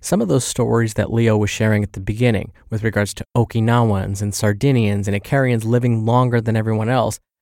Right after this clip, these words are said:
there's a fascinating book called The Blue Zones by Dan Buettner that goes into details about this.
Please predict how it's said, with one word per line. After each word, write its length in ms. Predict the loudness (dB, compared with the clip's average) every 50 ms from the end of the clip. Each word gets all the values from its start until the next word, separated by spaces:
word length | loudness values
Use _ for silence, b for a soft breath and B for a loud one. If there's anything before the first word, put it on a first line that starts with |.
| _ _ -4
there's 140 | -2 0 0
a 60 | 0
fascinating 560 | -2 -2 -2 -2 -2 -2 -2 -2 -2 -2 -2
book 180 | -2 -4 -4 -4
called 220 | -4 -4 -4 -4
The 60 | -6
Blue 360 | -8 -6 -4 0 2 2 2 2
Zones 500 | 2 2 0 0 0 -2 -4 -6 -8 -12 _ _ _ _
by 120 | -6 -4 0
Dan 260 | 0 0 0 0 0
Buettner 400 | -2 -2 -2 0 -2 -2 -2 -2
that 140 | -6 -6 -2
goes 220 | 0 0 0 0 0
into 180 | -2 -2 -4
details 440 | -4 -4 -4 -2 -2 -2 -2 -2 -4
about 260 | -4 -2 -2 -4 -4 -6
this. 260 | -8 -8 -8 -10